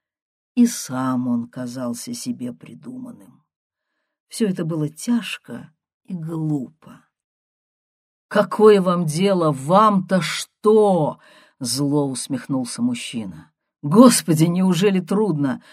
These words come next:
Я прошу, дайте мне по морде! Ну, сделайте одолжение». «Я с дорогой душой! Но за что?» «Садитесь», тяжело сказал мужчина.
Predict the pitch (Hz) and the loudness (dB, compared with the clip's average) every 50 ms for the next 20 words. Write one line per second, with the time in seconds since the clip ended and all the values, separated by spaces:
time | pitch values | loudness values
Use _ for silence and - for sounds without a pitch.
0 | - _ - 143 156 185 196 190 214 208 214 208 - - 233 233 208 185 165 151 | -20 _ -6 2 4 4 4 6 6 6 6 6 4 2 4 4 6 6 4 2
1 | 135 131 175 185 175 170 160 151 156 156 - 160 147 147 156 160 156 147 151 139 | 2 4 6 8 8 8 6 4 2 0 0 0 2 2 4 4 2 2 2 0
2 | 147 147 147 151 151 147 139 123 120 120 117 - 117 - - - - - - 240 | 0 2 2 2 4 2 2 0 -4 -6 -8 -8 -10 -10 -12 -18 -20 4 10 10
3 | 247 277 277 262 220 160 151 147 151 156 185 226 233 220 208 190 180 175 156 151 | 12 12 12 10 8 6 2 -2 -2 2 4 6 6 6 6 6 4 4 2 0
4 | 156 - 165 151 156 151 151 151 151 156 151 147 147 165 175 160 151 143 135 135 | 0 -2 0 2 2 2 2 2 0 0 0 -2 -2 -2 0 0 0 0 0 -2
5 | 120 113 110 110 - _ _ _ _ _ _ _ _ _ _ - 120 110 - 127 | -2 -4 -6 -8 -14 _ _ _ _ _ _ _ _ _ _ -20 -20 -18 -14 -12
6 | 127 123 120 - - 131 131 139 143 151 160 160 160 190 190 - - 254 240 170 | -12 -12 -10 -8 -8 -6 -6 -4 -2 -2 -2 -4 -4 -6 -8 -8 -8 -6 -6 -6
7 | 120 - - _ _ _ _ _ _ _ _ - 160 170 180 185 180 180 156 151 | -8 -12 -16 _ _ _ _ _ _ _ _ -4 0 2 4 4 4 2 0 0
8 | 170 175 165 156 - - - - _ - 233 214 196 170 143 113 85 - - _ | -2 -2 -2 -2 -6 -8 -12 -14 _ -2 0 0 2 0 -2 -2 -4 -8 -14 _
9 | _ _ _ _ _ _ _ _ _ _ _ _ _ _ _ _ _ _ _ _ | _ _ _ _ _ _ _ _ _ _ _ _ _ _ _ _ _ _ _ _
10 | _ - - 143 127 123 120 120 110 - - - - - - - - - - - | _ -10 -6 -6 -6 -6 -8 -10 -14 -16 -18 -20 -20 -18 -18 -18 -18 -18 -20 -20
11 | _ _ _ _ _ _ _ _ _ _ _ _ - - 143 127 139 131 123 123 | _ _ _ _ _ _ _ _ _ _ _ _ -14 -12 -10 -10 -8 -8 -8 -8
12 | 117 - - - 120 117 120 120 117 120 120 120 - - - - 78 - - - | -8 -10 -10 -10 -10 -10 -10 -12 -14 -14 -14 -14 -16 -18 -20 -20 -20 -20 -20 -20
13 | _ | _